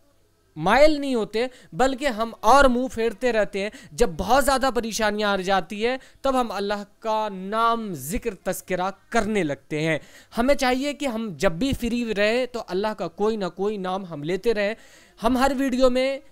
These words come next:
एक दो वीडियो ऐसे होते हैं, जहाँ पे हम अल्लाह तबारक व तआला का जिक्र, अल्लाह का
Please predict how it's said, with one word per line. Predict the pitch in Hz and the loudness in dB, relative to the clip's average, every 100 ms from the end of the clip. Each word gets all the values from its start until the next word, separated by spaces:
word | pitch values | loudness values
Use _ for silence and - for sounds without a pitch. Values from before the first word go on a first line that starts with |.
| _ _ _ 202 | _ _ _ -2
एक | 269 208 | -2 0
दो | 202 247 | 2 2
वीडियो | 226 226 226 240 233 214 | 2 -4 -2 -2 0 -2
ऐसे | 247 - 269 | -2 -2 -6
होते | 160 202 - 294 | -2 -2 -2 -4
हैं, | 240 226 220 | -4 -6 -8
जहाँ | 196 226 220 | -6 -4 -4
पे | |
हम | 214 202 | -6 -8
अल्लाह | 185 208 214 | -8 -8 -8
तबारक | 208 180 202 196 | -6 -6 -6 -8
व | 175 | -6
तआला | 185 196 196 | -4 -4 -6
का | 160 139 | -6 -8
जिक्र, | 120 208 190 220 220 _ _ _ - | -6 -4 -4 -6 -6 _ _ _ -4
अल्लाह | 214 226 | 0 0
का | 226 196 185 170 - | 0 -2 0 -2 -8